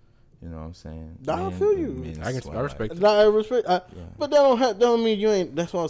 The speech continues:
Speaker 2: I asked, 'cause you coulda at any time point in your life have done it, you know?
Speaker 1: Mm-hmm. No, I have, I know, I
Speaker 3: Yeah,
Speaker 1: know
Speaker 3: so you
Speaker 1: gay
Speaker 3: coulda done,
Speaker 1: men
Speaker 3: be like,
Speaker 1: have
Speaker 3: "Nah, ain't
Speaker 1: done
Speaker 3: for
Speaker 1: it.
Speaker 3: me."
Speaker 2: Yeah, it
Speaker 3: Something
Speaker 2: coulda been in
Speaker 3: else.
Speaker 2: high school. You coulda tried it out, been curious. You
Speaker 3: Be
Speaker 2: know,
Speaker 3: like,
Speaker 2: you
Speaker 3: "Nah,
Speaker 2: coulda been
Speaker 3: I'm
Speaker 2: like, "Let
Speaker 3: good.
Speaker 2: me,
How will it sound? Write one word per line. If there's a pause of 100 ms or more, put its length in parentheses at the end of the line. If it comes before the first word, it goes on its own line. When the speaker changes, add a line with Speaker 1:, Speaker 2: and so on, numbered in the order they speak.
(120)
Speaker 2:
I
asked,
'cause (340)
you
coulda (120)
at
any
time
point
in
your
life
have
done
it,
you
know? (180)
Speaker 1:
Mm-hmm.
No,
I
have,
I
know,
I
Speaker 3:
Yeah,
Speaker 1:
know
Speaker 3:
so
you
Speaker 1:
gay
Speaker 3:
coulda
done,
Speaker 1:
men
Speaker 3:
be
like,
Speaker 1:
have
Speaker 3:
"Nah,
ain't
Speaker 1:
done
Speaker 3:
for
Speaker 1:
it.
Speaker 3:
me."
Speaker 2:
Yeah,
it
Speaker 3:
Something
Speaker 2:
coulda
been
in
Speaker 3:
else.
Speaker 2:
high
school.
You
coulda
tried
it
out,
been
curious.
You
Speaker 3:
Be
Speaker 2:
know,
Speaker 3:
like,
Speaker 2:
you
Speaker 3:
"Nah,
Speaker 2:
coulda
been
Speaker 3:
I'm (100)
Speaker 2:
like,
"Let
Speaker 3:
good.
Speaker 2:
me,